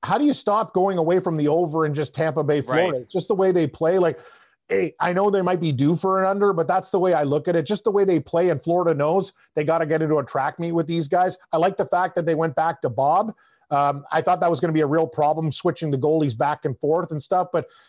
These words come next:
Speaker 1: you know, uh, he, he actually was good at the end of that game. They found a way to get into overtime and win. I'm gonna tell you something. I know it's crazy. I might go back to Florida again.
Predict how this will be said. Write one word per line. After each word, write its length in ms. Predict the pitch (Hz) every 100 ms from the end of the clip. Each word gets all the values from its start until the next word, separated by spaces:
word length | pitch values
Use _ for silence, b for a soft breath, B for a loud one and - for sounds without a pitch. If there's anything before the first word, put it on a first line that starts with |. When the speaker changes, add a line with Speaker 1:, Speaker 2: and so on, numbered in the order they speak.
| _
Speaker 1:
you 80 | 143
know, 300 | 160 185 b b -
uh, 300 | 147 143 127
he, 220 | 156 170
he 200 | 143 185
actually 280 | 190 - 170
was 160 | 151
good 200 | 110 165
at 100 | 180
the 80 | 160
end 100 | 165
of 60 | 165
that 160 | 160 127
game. 340 | 156 180 139 -
They 120 | 139 190
found 260 | 165 170
a 40 | 165
way 140 | 165
to 80 | 156
get 160 | 156
into 180 | 160 156
overtime 560 | 160 156 143 160 156 139
and 120 | 123
win. 260 | 143 185 202 -
I'm 160 | 196
gonna 140 | 240 208
tell 180 | 151
you 100 | 175
something. 540 | 175 208 202 247 254 202 _ _ _ _ _ _ -
I 120 | 165
know 160 | 175
it's 100 | 190 -
crazy. 500 | 160 170 175 202 196 -
I 140 | 160
might 300 | 151 160 156
go 120 | 165
back 240 | 147 143 139
to 80 | 131
Florida 360 | 139 139 135
again. 420 | 123 123 143 165